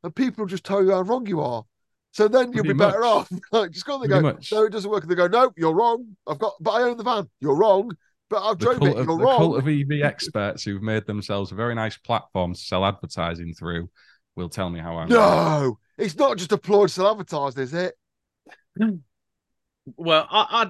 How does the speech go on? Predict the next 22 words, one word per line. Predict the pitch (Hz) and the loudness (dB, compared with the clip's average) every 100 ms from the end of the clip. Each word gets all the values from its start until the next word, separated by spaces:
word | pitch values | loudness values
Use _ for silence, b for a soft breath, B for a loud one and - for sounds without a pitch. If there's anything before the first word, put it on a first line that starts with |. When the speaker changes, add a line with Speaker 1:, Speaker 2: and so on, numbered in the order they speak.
| - | 0
Speaker 3:
I, | |
I | 202 | 0
don't | - | 0
know, | 127 | -2
man. | 110 110 | -2 -2
I | - | -2
think | - 170 139 | -2 -6 -4
it's, | 139 104 | -6 0
um, | 135 127 123 - _ | 0 0 -2 -10 _
I | 139 | -8
think | - 147 127 - _ b b b _ | -4 -4 -6 -12 _ b b b _
that | 139 - | -4 0
E-, | 180 180 - 135 _ _ B B _ | -2 -2 -6 -18 _ _ B B _
E | 214 214 | 4 4
V | 190 208 156 - | 4 4 2 0
is | 180 139 110 | 2 2 2
there, | 147 101 80 123 - _ 71 - | 4 4 0 -4 -6 _ -20 -2
but | 151 120 | 0 0
it's | 120 | 0
not | 147 180 165 | 2 2 2
there | 120 104 113 | 0 2 2
across | 127 - - 151 123 - | -2 -10 -2 0 0 -2